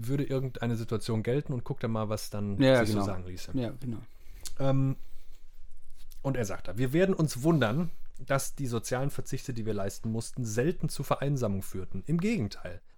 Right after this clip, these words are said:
Speaker 1: Nach einer ersten Schockstarre fühlten sich viele sogar erleichtert, dass das viele Rennen, Reden, Kommunizieren auf Multikanälen plötzlich zu einem Halt kam.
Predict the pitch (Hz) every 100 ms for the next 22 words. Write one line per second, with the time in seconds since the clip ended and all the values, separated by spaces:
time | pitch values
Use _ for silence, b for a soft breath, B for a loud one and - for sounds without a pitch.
0 | - 117 156 - 143 120 156 156 143 -
1 | 185 - - 101 117 147 - - - 190
2 | 190 143 135 - - - 190 180 147 131
3 | 120 120 113 135 - 90 - 98 113 101
4 | - 156 120 - 151 143 110 113 127 135
5 | - 127 131 110 - 123 131 131 127 117
6 | 110 - 120 135 127 110 104 107 104 120
7 | - 139 127 - 120 123 147 156 - 98
8 | 90